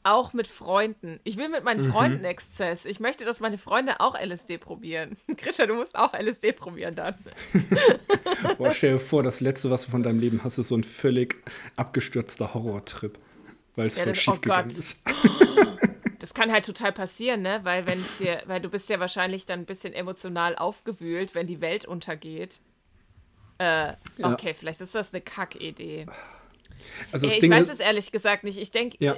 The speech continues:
Speaker 1: also das ist ja nicht realistisch, ne, zu sagen, ja, ich probier dann L S D, weil ich hab ja jetzt eigentlich auch kein Interesse dran, das, das zu probieren. Also zumindest kein ernsthaftes Interesse.
Speaker 2: Ja.
Speaker 1: Und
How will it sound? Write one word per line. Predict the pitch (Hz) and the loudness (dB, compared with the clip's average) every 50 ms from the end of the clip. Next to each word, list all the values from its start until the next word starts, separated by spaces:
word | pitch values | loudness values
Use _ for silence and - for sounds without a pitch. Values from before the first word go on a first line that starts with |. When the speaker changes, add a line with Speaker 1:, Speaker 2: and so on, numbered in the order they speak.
| - - | -2 -4
Speaker 1:
also | 208 196 202 | -6 -6 -6
das | 202 208 | -10 -6
ist | - | -4
ja | 233 214 | -2 -2
nicht | 208 208 - - 202 | -2 -2 -4 -6 -4
realistisch, | 202 196 185 185 190 185 - - 170 160 - | -2 -2 -2 -2 -2 -6 -8 -10 -12 -10 -8
ne, | 170 175 180 190 | -4 -4 -4 -4
zu | - - 170 | -6 -8 -8
sagen, | 160 180 180 170 160 | -4 -4 -4 -4 -4
ja, | 170 170 | -6 -6
ich | 175 170 | -6 -6
probier | - - 180 180 190 180 | -10 -12 -10 -6 -4 -4
dann | 185 160 | -4 -4
L | 156 165 170 | -4 -4 -6
S | 170 - | -6 -8
D, | - 190 175 | -8 -6 -4
weil | 185 180 | -4 -6
ich | 180 208 | -6 -8
hab | 190 - | -10 -8
ja | 190 175 | -6 -4
jetzt | 170 190 208 233 - - - - _ _ _ _ | -2 -2 -2 -2 -4 -8 -14 -14 _ _ _ _
eigentlich | - 196 214 208 214 196 180 - - - | -2 0 0 0 -2 -4 -6 -6 -4 -2
auch | 202 202 | -2 -2
kein | - - 185 - | -2 -4 -8 -8
Interesse | 175 170 - 170 170 170 - - 175 | -8 -8 -6 -4 -4 -4 -4 -6 -8
dran, | 165 165 165 170 | -8 -8 -8 -10
das, | 156 170 - - - _ _ _ _ _ | -10 -12 -14 -16 -20 _ _ _ _ _
das | - 180 - - - | -12 -12 -12 -12 -14
zu | - 185 | -14 -14
probieren. | - - 185 160 156 180 185 185 175 175 185 220 - _ _ _ _ _ _ _ _ - - | -14 -14 -14 -12 -8 -6 -4 -2 -2 -2 -4 -8 -10 _ _ _ _ _ _ _ _ -12 -10
Also | 226 185 180 185 - - | -8 -6 -6 -8 -8 -8
zumindest | - 196 196 196 190 - | -6 -4 -4 -4 -4 -6
kein | 208 175 165 | -6 -4 -2
ernsthaftes | 175 202 208 - 196 180 - 180 - | -4 -4 -4 -4 -8 -8 -8 -14 -14
Interesse. | - 180 - 180 - 170 170 - 185 202 220 - _ _ _ _ _ _ _ _ | -12 -10 -10 -10 -10 -10 -8 -8 -8 -8 -8 -10 _ _ _ _ _ _ _ _
Speaker 2:
Ja. | - 233 214 | -6 -2 -2
Speaker 1:
Und | 190 185 185 185 - - | 0 -2 -2 -4 -8 -14